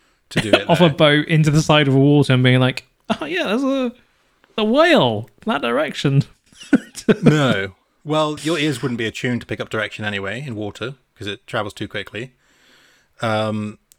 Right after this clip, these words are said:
Speaker 1: but you don't need a high-powered microphone. You could just dip a hydrophone in that is attuned to that frequency, and you, you would hear them, yeah.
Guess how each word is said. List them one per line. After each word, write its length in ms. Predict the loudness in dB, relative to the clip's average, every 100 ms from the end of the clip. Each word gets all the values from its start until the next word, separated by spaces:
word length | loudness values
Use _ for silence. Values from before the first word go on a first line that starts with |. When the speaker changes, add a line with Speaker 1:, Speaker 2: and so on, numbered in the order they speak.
| -14 -4
Speaker 1:
but 240 | -4 -4 -12 -10
you 120 | -4
don't 160 | 0 0
need 120 | 0
a 60 | -2
high-powered 460 | -2 -2 -2 -2 -4
microphone. 380 | -8 -8 -8
You 60 | -8
could 80 | -8
just 120 | -8
dip 120 | -8
a 40 | -6
hydrophone 440 | -8 -8 -8 -8
in 260 | -8 -10 -16 _ _ _ _ -8
that 240 | -4 -4
is 500 | -4 -6 -8 -14 -16 _ _ _ _ _ -20 _ -12
attuned 440 | -10 -8 -8 -8
to 100 | -8
that 220 | -8 -8 _ _
frequency, 560 | -10 -10 -10 -12 -14 -16 _ _ _ _ _ _ _ -6
and 240 | -4 -4
you, 120 | -6
you 180 | -6 -8
would 100 | -6
hear 160 | -6 -8
them, 180 | -10
yeah. 180 | -12 -14